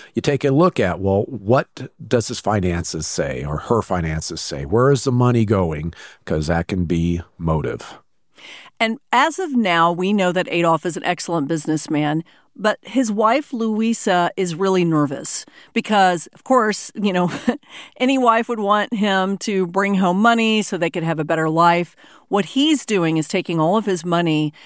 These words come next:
Speaker 2: and all of the savings and putting it right back into the factory. So he's putting all of his eggs in one basket, which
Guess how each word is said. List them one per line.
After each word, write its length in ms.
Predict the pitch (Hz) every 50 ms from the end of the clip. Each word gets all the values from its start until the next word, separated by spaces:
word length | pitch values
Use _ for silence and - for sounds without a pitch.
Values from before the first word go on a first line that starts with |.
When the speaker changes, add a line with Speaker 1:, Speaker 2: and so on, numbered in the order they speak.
| - _ -
Speaker 2:
and 140 | 180 175 - _ -
all 240 | 196 196 233 302 339
of 100 | 277 233
the 100 | 208 196
savings 680 | - - 202 185 196 208 190 180 156 156 160 156 - - - - - _ -
and 180 | - 185 170 - -
putting 240 | - 277 285 262
it 80 | 233 - - 160
right 260 | 190 185 185 214 - -
back 280 | 208 185 185 - - 208
into 220 | 190 170 - 170
the 80 | 165 151
factory. 640 | - 156 151 147 - - - 151 - - - - - _
So 160 | - - - 202
he's 260 | - - 240 220 -
putting 340 | - - 311 311 320 277 240
all 260 | - - 214 220 240
of 80 | 233
his 180 | 196 208 190 170
eggs 300 | 185 175 170 170 165 151
in 140 | 175 156 151
one 180 | 151 156 156
basket, 540 | 147 151 143 143 151 - - - 147 151 - _
which 440 | - 196 220 226 226 - - - -